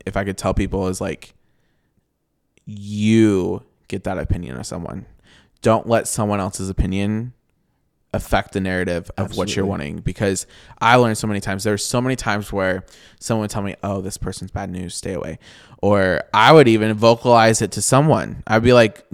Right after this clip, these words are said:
Speaker 1: "Don't touch. It's not worth it." And I'm like, looking back, I'm like, "That's stupid," because people don't mesh. People don't get along.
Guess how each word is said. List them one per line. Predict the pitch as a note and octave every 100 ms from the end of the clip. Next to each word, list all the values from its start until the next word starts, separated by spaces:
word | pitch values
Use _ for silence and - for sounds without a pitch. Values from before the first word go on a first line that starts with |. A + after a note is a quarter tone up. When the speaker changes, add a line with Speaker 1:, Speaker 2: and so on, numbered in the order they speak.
| A2
Speaker 1:
"Don't | G2 F2+
touch. | F#2 - - - -
It's | G2 -
not | G#2+ G#2
worth | G2+ F#2+
it." | - - _ - - - - -
And | - D#3 C3 A#2+ G#2 - _ _ _ _ _ _
I'm | - G#3
like, | A2+ G#2+
looking | A2 G#2 G#2
back, | A2+ A2
I'm |
like, | G#2 F2+ - _ _ _ _ _ _ _ _
"That's | - G2 -
stupid," | - G#2+ - - - - -
because | - - A2 - - - _ _ _ _ _ _ _ _ -
people | - A2 B2
don't | B2 A2 D#2+
mesh. | B1 A2+ - - - _ _ _ _ _ _ _ _ _
People | G#2+ G2 G2
don't | F#2+
get | F2
along. | G2 C#2+ F#2+ -